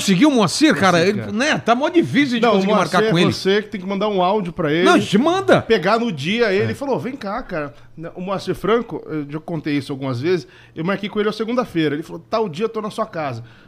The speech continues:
Speaker 2: Eu falei, "Beleza." Aí um, uma semana antes, cara, na segunda anterior, eu tinha acordado, ele falou, "Estou saindo."
Speaker 1: Ué?
Speaker 2: Eu falei, "Mas
Speaker 1: Não era o dia que tava
Speaker 2: não."
Speaker 1: marcado?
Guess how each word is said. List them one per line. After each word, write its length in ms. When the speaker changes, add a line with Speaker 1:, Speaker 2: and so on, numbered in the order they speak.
Speaker 2:
Eu 40
falei, 160
"Beleza." 460
Aí 140
um, 220
uma 100
semana 340
antes, 160
cara, 220
na 40
segunda 320
anterior, 520
eu 160
tinha 180
acordado, 520
ele 100
falou, 220
"Estou 240
saindo." 500
Speaker 1:
Ué? 100
Speaker 2:
Eu 60
falei, 220
"Mas 140
Speaker 1:
Não 220
era 140
o 40
dia 140
que 80
tava 160
Speaker 2:
não." 60
Speaker 1:
marcado? 360